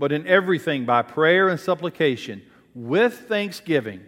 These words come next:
let your requests be made known to God. And the peace of God, which surpasses all understanding, will guard your hearts and your minds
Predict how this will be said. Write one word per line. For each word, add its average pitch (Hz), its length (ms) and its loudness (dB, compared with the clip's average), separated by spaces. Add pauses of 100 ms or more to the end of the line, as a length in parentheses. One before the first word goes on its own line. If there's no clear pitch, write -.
(760)
let 143 220 0
your 139 100 -8
requests 143 560 -2
be 139 140 -12
made 135 520 -6
known 131 400 -4
to 117 80 -16
God. 107 460 -6 (800)
And 139 120 -8
the 127 60 -6
peace - 380 -6
of 117 100 -10
God, 98 340 -10 (560)
which 156 120 -8
surpasses 139 840 -6 (440)
all 170 400 -6
understanding, 113 760 -12 (720)
will 113 80 -16
guard 101 260 -14
your 101 100 -16
hearts - 840 -10 (540)
and 107 240 -14
your 90 100 -20
minds 123 760 -8